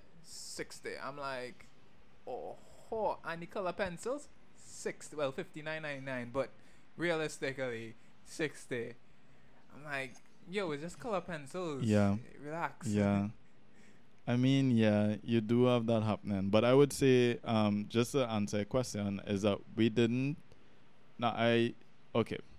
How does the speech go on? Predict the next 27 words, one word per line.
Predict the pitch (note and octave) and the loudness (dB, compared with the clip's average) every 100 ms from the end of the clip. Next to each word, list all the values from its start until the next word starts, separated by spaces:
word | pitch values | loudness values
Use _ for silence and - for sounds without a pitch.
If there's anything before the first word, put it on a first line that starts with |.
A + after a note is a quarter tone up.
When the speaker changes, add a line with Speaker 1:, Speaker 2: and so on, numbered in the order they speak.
| - - | -16 -2
Speaker 2:
we | A2 C3 | 6 6
didn't | C3+ B2+ C3 C#3+ D3 E3 - - - | 8 6 6 2 0 -4 -12 -16 2
price | C#3+ A#2 A2 - - - - | 6 8 6 -2 -10 -14 -14
the | A2+ A2 | -6 -6
socks | - - A#2 D3 - - - - | -6 2 2 2 -4 -16 -16 -16
Speaker 1:
Based | B2+ A#2 - - - - - | -14 -14 -16 -18 -18 -14 2
Speaker 2:
based | A2 G#2 G2+ - | 6 6 4 -4
on | G#2+ G2+ G2+ G2 | -2 0 2 2
the | G2 F#2+ G2 | 0 0 -4
Speaker 1:
how | |
much | A#2 A2+ | -8 -12
you | A#2+ | -12
would | |
have | A2+ A2 | -12 -14
to | |
pay | A2+ A#2 | -14 -14
in | A2+ - | -14 -14
rent. | A#2 A2 | -8 0
Speaker 2:
how | |
much | G#2+ G2+ - | 2 2 2
we'd | G2 F#2+ | 0 0
have | F#2+ - | -2 -6
to | |
pay | - G2 | -6 -6
in | G#2 | -6
rent. | - - - | -8 -8 -12
Speaker 1:
Okay. | A2 A2 | -14 -16